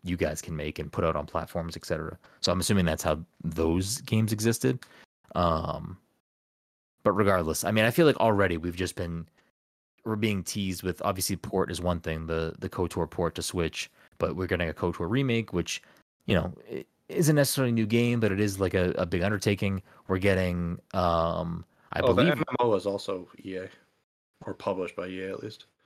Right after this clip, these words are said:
Speaker 1: Interesting. So there's stuff. I don't know. I, I'm, I'm just excited to see, at the bare minimum, whether it's a, it's a deluge of games or not. I'm excited to see the, uh, the opportunity for other people to play with Star Wars, um,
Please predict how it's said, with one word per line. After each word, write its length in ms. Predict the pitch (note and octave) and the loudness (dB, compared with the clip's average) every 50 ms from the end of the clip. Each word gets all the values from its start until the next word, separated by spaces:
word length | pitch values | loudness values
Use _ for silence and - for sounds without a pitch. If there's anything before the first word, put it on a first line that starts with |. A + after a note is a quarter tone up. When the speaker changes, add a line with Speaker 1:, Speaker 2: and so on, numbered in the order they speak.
| _ _ _ _ _ _ _ - | _ _ _ _ _ _ _ -14
Speaker 1:
Interesting. 500 | F2 D#2+ - - - - - F#2 F#2 F#2 - - _ _ _ _ _ _ _ _ | -12 -10 -10 -10 -10 -10 -10 -12 -14 -14 -16 -20 _ _ _ _ _ _ _ _
So 240 | - - E2+ E2+ F2 - - _ _ - - - - | -12 -12 -10 -12 -12 -16 -20 _ _ -20 -20 -12 -6
there's 160 | - D#3+ D#3 | -4 -4 -4
stuff. 340 | - - D#2+ D#2+ - - - - | -2 -2 -2 -4 -4 -6 -8 -4
I 80 | A#2 | -2
don't 100 | G2+ F2+ | -2 0
know. 140 | E2 D#2+ E2+ G#2 - | -2 -2 -4 -6 -2
I, 140 | - A2+ - - | -2 0 0 0
I'm, 200 | B2+ C3+ C3+ - | 0 -2 -2 -2
I'm 160 | - C3+ C#3 | -2 0 0
just 160 | C#3 C#3 - | 0 0 0
excited 380 | A2+ G2+ - - G#2+ G#2+ G#2+ G2 | -2 -2 2 2 2 4 2 2
to 80 | G2 F#2 | 0 -2
see, 480 | - - G#2+ G2+ F#2+ F#2 F2+ F2 - _ _ _ _ - - | 0 0 0 0 2 0 0 -2 -4 _ _ _ _ -10 -6
at 100 | A#2 G#2+ | -2 0
the 60 | B2+ | 2
bare 180 | A#2 B2+ B2+ A#2 | 4 4 4 4
minimum, 420 | A2 A2 A2 A2+ A2+ A2+ A2 A2 | 4 2 2 2 2 0 0 0
whether 220 | G2 G2 G2+ G2+ G2 | 0 2 2 2 2
it's 120 | F#2 - | 2 2
a, 220 | G2 F#2+ - - F2+ | 0 0 0 0 -2
it's 180 | F2 E2+ - | -2 -2 -4
a 60 | F2 | -6
deluge 460 | E2 E2+ F2+ F2+ F2 F2 F2 E2+ E2 E2+ | -4 0 2 2 2 2 0 -2 -4 -6
of 120 | D#2 E2+ | -6 -4
games 300 | F2 F2 F2 F2 E2+ E2 | -4 -2 -2 -2 -2 -4
or 80 | E2+ D#2+ | -4 -2
not. 220 | D#2+ D#2+ D#2 D2 | 0 0 0 -2
I'm 140 | D#2 F2+ F2 | -2 -4 -6
excited 360 | E2 - - G2+ G2 F#2 E2+ | -6 -4 0 0 0 0 0
to 80 | F2 E2 | -2 -4
see 400 | - - G2 F2 E2+ E2+ E2 - | -4 -4 -4 -4 -2 -4 -4 -6
the, 180 | E2+ F#2 - - | -6 -6 -4 -4
uh, 80 | F#2 E2+ E2+ - _ _ _ _ _ _ _ _ - | -6 -6 -8 -12 _ _ _ _ _ _ _ _ -4
the 100 | G#2+ - | 0 2
opportunity 720 | F2 G2+ G2+ - G2+ - - - - A2 G#2 F#2 F#2 F2 | 2 2 2 2 -2 -4 -4 -4 -2 -2 0 0 0 -2
for 220 | - - F#2+ F2+ - _ - | -2 -2 -4 -4 -2 _ 2
other 320 | G2 F#2+ F2+ G2 F#2 E2+ | 2 4 4 4 2 2
people 400 | E2 - - F2+ D#2+ - D#2+ D#2 | 0 -2 -6 -6 -4 -4 -4 -6
to 140 | - - F2 | -6 -6 -10
play 220 | D#2 - - D#2+ D#2 | -8 -4 -2 -2 -2
with 160 | D2+ D2 - | -4 -6 -6
Star 220 | - E2 D2 C2 | -6 -4 -4 -4
Wars, 420 | A#1 A1+ A1+ - - - - - - _ _ _ _ _ _ _ _ | -4 -6 -8 -8 -8 -10 -12 -14 -18 _ _ _ _ _ _ _ _
um, 460 | - F2 E2+ E2+ D#2+ C2 A#1 - - | -10 -8 -8 -8 -10 -12 -14 -16 -18